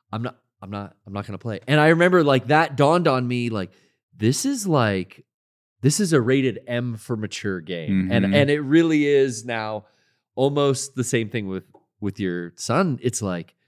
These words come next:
Speaker 1: this is gonna be a game for him where he knows, like, "I can't play this when my sister's around."
Speaker 2: Yeah, I think,
Speaker 1: Like,
Speaker 2: honestly, maybe the
Speaker 1: I'd say
Speaker 2: P S five.
Speaker 1: get it the P S five and just
Speaker 2: Yeah, I
Speaker 1: be
Speaker 2: think you're
Speaker 1: like,
Speaker 2: right.
Speaker 1: "Hey, you can stay up an hour after the girls go to sleep and play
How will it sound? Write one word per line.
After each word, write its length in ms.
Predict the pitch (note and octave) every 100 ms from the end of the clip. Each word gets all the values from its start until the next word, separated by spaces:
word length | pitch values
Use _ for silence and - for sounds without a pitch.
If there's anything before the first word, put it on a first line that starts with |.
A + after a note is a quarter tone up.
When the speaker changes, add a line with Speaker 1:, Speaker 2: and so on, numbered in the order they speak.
| _ _ _ -
Speaker 1:
this 200 | C#3 D#3+
is 100 | F#3+
gonna 160 | G3+ F3+
be 140 | F#3
a 40 |
game 300 | C#3 C3 C#3+
for 140 | C#3+ C#3
him 180 | C#3 B2+
where 140 | A2+
he 160 | A2+ D3+
knows, 340 | C3+ D3 G2+
like, 120 | E2 _
"I 60 |
can't 240 | - A2+ F#2+
play 160 | G2+
this 160 | F#2+ F2
when 100 | F2
my 60 | D2
sister's 420 | - F2 D#2 D2+
around." 380 | - - - C#3
Speaker 2:
Yeah, 240 | A2+ G#2 -
I 160 | G3
think, 260 | G3+ C#4 F3+
Speaker 1:
Like, 80 | -
Speaker 2:
honestly, 400 | C3+ C3+ B2+ C3+
maybe 260 | A2 G#2 G#2
the 80 | -
Speaker 1:
I'd 220 | B3 -
say 80 | E4+
Speaker 2:
P 20 |
S 20 |
five. 80 | B3
Speaker 1:
get 100 | D4+
it 80 | D4+
the 60 | D#4+
P 140 | C4+
S 100 | C4
five 220 | A#3+ B3
and 100 | B3+
just 140 | G#3+ G#3+
Speaker 2:
Yeah, 60 | F2
I 20 |
Speaker 1:
be 60 |
Speaker 2:
think 20 | G3+
you're 80 | G3
Speaker 1:
like, 140 | E3
Speaker 2:
right. 80 | -
Speaker 1:
"Hey, 260 | D3 F#2 -
you 100 | A2
can 140 | A2+
stay 240 | - A#2 A2
up 100 | G#2+
an 100 | F#2+ -
hour 360 | E2 F2 F2+ E2+
after 260 | D2+ -
the 80 | F2
girls 240 | D#2+ E2+ -
go 140 | D#2+
to 40 |
sleep 400 | - - D2+ - -
and 80 |
play 100 | D#3